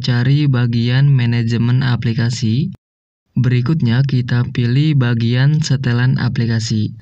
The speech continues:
Nah, di bagian setelan aplikasi ini di sini kita cari saja aplikasi Snack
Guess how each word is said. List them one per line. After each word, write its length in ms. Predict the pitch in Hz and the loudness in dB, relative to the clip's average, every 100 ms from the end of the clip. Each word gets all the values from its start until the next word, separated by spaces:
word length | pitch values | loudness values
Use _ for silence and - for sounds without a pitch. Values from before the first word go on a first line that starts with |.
| 131 | 2
Nah, 160 | 123 | 4
di 160 | 127 123 | 4 2
bagian 400 | 120 127 143 143 | 0 2 2 2
setelan 560 | 147 131 123 123 123 | 0 -2 0 2 0
aplikasi 800 | 127 127 123 127 123 123 123 127 | 0 0 -2 0 -2 -2 -2 0
ini 240 | 123 127 139 | 0 2 2
di 80 | 127 | 2
sini 320 | 127 123 131 | 0 0 0
kita 400 | 135 117 117 120 | -2 -2 -2 -2
cari 320 | 123 117 120 | -2 -2 -2
saja 400 | 117 117 113 123 | -2 -2 0 -2
aplikasi 800 | 123 123 113 113 117 113 - 139 | -2 -4 -2 -2 -2 -2 0 0
Snack 400 | 139 117 117 113 | 0 0 -2 -4